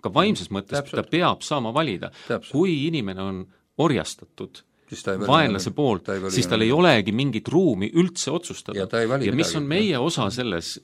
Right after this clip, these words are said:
Speaker 1: äh, mida ma siiralt usun, on see, paluda seda ja kehtestada see ruum,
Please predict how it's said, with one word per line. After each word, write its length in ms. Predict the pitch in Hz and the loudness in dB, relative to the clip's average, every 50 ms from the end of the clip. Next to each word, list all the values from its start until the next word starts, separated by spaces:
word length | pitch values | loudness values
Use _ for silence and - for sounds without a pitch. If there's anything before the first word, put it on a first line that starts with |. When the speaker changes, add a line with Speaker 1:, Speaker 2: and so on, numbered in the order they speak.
| _ - | _ -4
Speaker 1:
äh, 260 | 101 104 98 95 - - - - - 67 - - - - - - - - - - - - | -2 0 0 -2 -2 -4 -6 -8 -8 -8 -8 -8 -10 -12 -12 -12 -14 -14 -14 -12 -6 -2
mida 200 | - 123 123 120 | 0 2 4 4
ma 200 | 113 110 110 - | 4 2 0 0
siiralt 640 | - - - - - - 214 202 151 117 104 - - | -2 -6 -8 -2 2 2 4 4 6 4 2 2 0
usun, 280 | 151 151 131 107 90 90 | -2 -2 -2 -2 -2 -2
on 120 | 87 87 | -4 -4
see, 220 | 85 117 123 104 85 82 - _ _ - - - - - - - _ _ - | -2 0 0 0 0 -2 -8 _ _ -20 -20 -20 -20 -20 -20 -20 _ _ -2
paluda 380 | 131 175 196 180 147 107 107 | 0 2 2 2 0 -2 -4
seda 360 | - 117 110 101 104 95 92 90 87 | -4 -4 -4 -2 -2 -4 -4 -4 -4
ja 100 | 98 92 | -6 -2
kehtestada 760 | - - 170 190 165 - - 143 - - - 107 82 87 90 | 2 2 2 2 2 0 -2 -2 -2 -2 -6 -6 -4 -4 -4
see 160 | - 120 101 95 | -4 -4 -6 -4
ruum, 600 | 87 101 139 185 190 135 101 87 82 85 82 | -2 2 2 4 4 4 2 2 -2 -4 -6